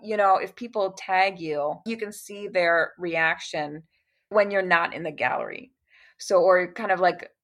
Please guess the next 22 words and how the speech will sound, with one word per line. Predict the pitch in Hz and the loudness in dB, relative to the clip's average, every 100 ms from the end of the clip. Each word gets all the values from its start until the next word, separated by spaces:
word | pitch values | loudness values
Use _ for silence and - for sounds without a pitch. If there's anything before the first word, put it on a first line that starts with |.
| - | -16
learn | 180 180 180 180 | -6 -2 0 -2
more | 175 170 170 | -2 0 2
about | 165 165 160 | 2 0 0
what | 165 165 | -2 -2
they | 165 | -4
say | 170 175 165 | -4 -2 -2
when | 165 | -2
they | 160 147 - | -6 -8 -10
talk | 190 175 180 | -2 -2 -2
about, | 170 156 151 - 175 - _ _ _ | -2 0 -2 -6 -20 -20 _ _ _
like, | 175 165 | -6 0
what | 175 - | 0 0
they're | 156 | -4
looking | 160 156 170 160 | -4 -6 -8 -6
at. | 135 - - | -4 -6 -10
And | 170 | -12
so | 170 175 160 156 - - 185 | -6 0 0 0 -4 -8 -6
I | |
think | 196 202 185 | -4 -4 -2
that | 185 165 | -4 -2
that's | 165 151 - | -2 -2 -4
also | - 165 170 156 156 156 | -8 -6 -2 0 0 -4